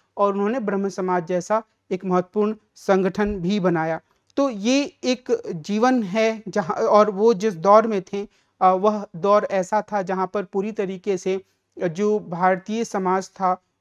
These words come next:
वो एक तरह से जड़ता से ग्रस्त था। जड़ता इस अर्थ में कि अंग्रेजी शासन आने के बाद जो आधुनिक पद्धति थी, आधुनिक सोच का जो तरीका था,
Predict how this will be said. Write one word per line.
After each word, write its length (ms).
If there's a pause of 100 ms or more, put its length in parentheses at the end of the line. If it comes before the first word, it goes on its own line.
वो 420
एक 240
तरह 180
से 160
जड़ता 420
से 180
ग्रस्त 280
था। 320 (280)
जड़ता 280
इस 240
अर्थ 320
में 140
कि 100
अंग्रेजी 400
शासन 400
आने 280
के 160
बाद 400 (320)
जो 100
आधुनिक 540 (160)
पद्धति 440
थी, 280
आधुनिक 420
सोच 320
का 140
जो 120
तरीका 420
था, 240